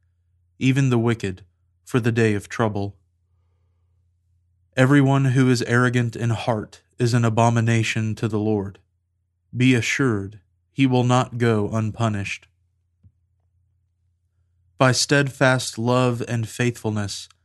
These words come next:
iniquity is atoned for, and by the fear of the Lord,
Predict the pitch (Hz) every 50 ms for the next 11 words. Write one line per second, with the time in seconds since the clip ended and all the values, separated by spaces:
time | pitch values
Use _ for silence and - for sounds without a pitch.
0 | _ _ _ _ _ _ _ - 120 120 127 135 131 - 123 117 110 110 107 107
1 | - 110 113 110 117 110 - - 131 123 123 120 110 - - 107 98 95 98 98
2 | 98 - _ _ _ _ _ _ _ _ _ _ _ _ _ _ _ _ _ -
3 | 117 117 110 117 113 110 113 110 - - 143 143 139 135 139 - 127 120 117 120
4 | 113 117 117 113 107 98 98 98 98